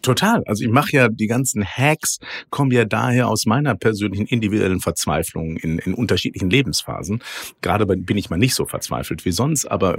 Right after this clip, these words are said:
<laughs> häufig war ich das. Und dann habe ich mir auch solche Impulse gehört, weil dabei bei dem Fragen, was sind meine Stärken, kommt ein zweites Moment dazu,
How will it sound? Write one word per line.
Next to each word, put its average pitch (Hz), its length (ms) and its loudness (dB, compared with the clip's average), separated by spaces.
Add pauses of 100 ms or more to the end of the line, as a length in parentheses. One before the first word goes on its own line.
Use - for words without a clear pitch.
(120)
<laughs> - 160 -4
häufig 190 440 0
war 120 220 4
ich - 140 -4
das. 127 240 -2 (280)
Und - 100 -2
dann 107 120 2
habe 110 140 2
ich 123 100 0
mir 156 160 0
auch 147 80 0
solche 147 360 -2
Impulse 151 440 -2
gehört, 147 560 0
weil 123 220 2
dabei 151 680 0 (300)
bei 117 100 2
dem 117 160 4
Fragen, 113 360 0
was 127 120 0
sind 127 140 0
meine 110 220 2
Stärken, 135 600 -2
kommt - 200 0
ein 107 100 2
zweites 165 480 0
Moment 131 380 0
dazu, 127 380 -2